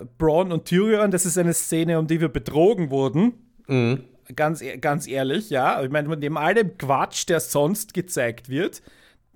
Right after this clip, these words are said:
Speaker 1: äh, also wenn wir schon vom Fanservice reden, das ist, wär nicht einmal Fanser-, also es wär schon auch Fanservice gewesen, aber es wär absolut nachvollziehbar gewesen, dass diese beiden,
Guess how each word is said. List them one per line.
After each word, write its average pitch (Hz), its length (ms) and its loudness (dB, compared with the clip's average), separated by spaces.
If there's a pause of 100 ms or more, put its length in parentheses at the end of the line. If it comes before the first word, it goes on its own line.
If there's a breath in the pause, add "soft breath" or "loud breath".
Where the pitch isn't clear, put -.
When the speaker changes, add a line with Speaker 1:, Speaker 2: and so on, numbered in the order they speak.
Speaker 1:
äh, - 120 -12 (380 soft breath)
also 135 160 -6
wenn 156 140 2
wir 175 80 4
schon 175 200 2
vom 147 200 -4
Fanservice 131 800 -2
reden, 123 260 -4
das 151 220 -4
ist, 139 160 -10
wär 190 100 4
nicht 214 160 2
einmal 175 160 0
Fanser-, 165 540 -2
also 143 180 -4
es 131 100 -10
wär 139 120 -2
schon 175 180 -2
auch 139 320 0
Fanservice 139 580 -4
gewesen, 127 380 -6 (260 loud breath)
aber 131 100 0
es 131 100 -2
wär - 180 0
absolut 170 640 -2 (340 soft breath)
nachvollziehbar 151 800 0
gewesen, 139 380 -2
dass 123 140 -6
diese 156 260 -4
beiden, 143 460 -2